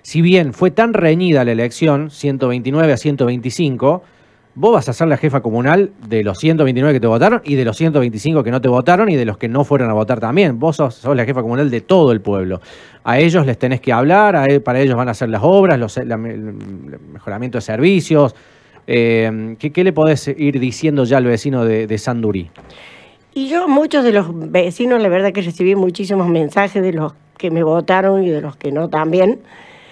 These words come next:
Speaker 2: Más allá de que no sé quién me votó o no, pero uno más o menos, eh, en un pueblo chico se imagina o
Speaker 1: Ujú.
Speaker 2: conoce la gente.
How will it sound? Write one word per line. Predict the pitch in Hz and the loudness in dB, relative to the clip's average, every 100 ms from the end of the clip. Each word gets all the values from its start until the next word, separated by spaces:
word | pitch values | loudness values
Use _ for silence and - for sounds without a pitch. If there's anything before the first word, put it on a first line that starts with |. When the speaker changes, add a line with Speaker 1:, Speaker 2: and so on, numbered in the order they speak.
| - _ - | -20 _ -10
Speaker 2:
Más | 160 156 | -6 0
allá | 170 | 0
de | 180 | 0
que | 160 | -2
no | 170 | -4
sé | - 185 | -4 -2
quién | 208 196 | 2 4
me | 196 | 4
votó | 185 185 208 196 | 2 2 2 4
o | |
no, | 196 208 233 | 4 2 2
pero | 208 170 | 0 0
uno | 160 | 0
más | 170 170 | -4 -4
o | |
menos, | 170 180 180 165 - - | 0 2 0 -2 -10 -14
eh, | - 147 156 | -8 -6 -4
en | 165 | -4
un | 156 | -2
pueblo | 175 180 175 | 0 0 -2
chico | - 196 202 | -4 -6 -6
se | 185 175 | -6 -6
imagina | 151 143 147 180 175 165 | -6 -8 -4 0 0 0
o | 147 139 | -4 -6
Speaker 1:
Ujú. | - | -4
Speaker 2:
conoce | 156 165 160 151 | -4 -2 -4 -4
la | 170 | -6
gente. | 151 220 185 226 | 0 2 4 2